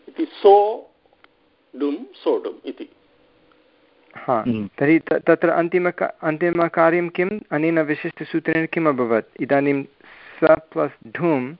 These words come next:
Speaker 2: किं कार्यमासीत् अन्ते तत्र?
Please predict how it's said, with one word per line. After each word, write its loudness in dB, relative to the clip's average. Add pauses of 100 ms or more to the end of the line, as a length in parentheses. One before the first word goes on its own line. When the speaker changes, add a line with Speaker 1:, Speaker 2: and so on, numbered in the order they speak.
(1040)
Speaker 2:
किं -2
कार्यमासीत् 2 (440)
अन्ते -4
तत्र? -6